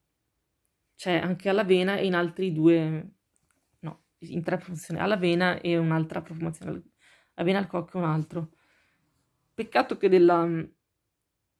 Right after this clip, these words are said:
peccato che al Lidl della linea Aloe Fresh non abbia trovato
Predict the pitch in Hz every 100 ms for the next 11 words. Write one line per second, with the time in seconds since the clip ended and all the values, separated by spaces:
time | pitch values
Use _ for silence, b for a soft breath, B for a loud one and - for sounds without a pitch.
0 | _ _ _ _ _ _ _ _ _ _
1 | _ _ _ _ _ _ _ _ _ _
2 | _ _ _ _ _ - 233 233 214 247
3 | 247 220 185 190 220 202 175 185 185 180
4 | 175 208 190 226 233 202 208 226 196 175
5 | 185 214 185 175 202 202 -